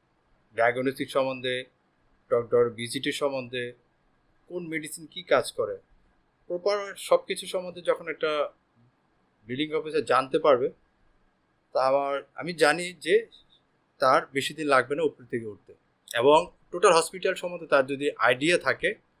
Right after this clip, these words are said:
সেগুলোতে সাধারণত, আহ, যারা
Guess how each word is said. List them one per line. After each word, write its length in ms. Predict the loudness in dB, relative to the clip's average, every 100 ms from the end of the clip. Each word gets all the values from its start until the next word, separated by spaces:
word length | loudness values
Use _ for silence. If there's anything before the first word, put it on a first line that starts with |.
| _ _ _ _ _ _ _ _ _ _ _
সেগুলোতে 760 | -6 -4 0 0 2 0 0 -4
সাধারণত, 520 | -2 0 0 -2 -2 2 2 0 -8 _ _ _
আহ, 360 | -6 -4 -2 -4
যারা 420 | 0 2 2 0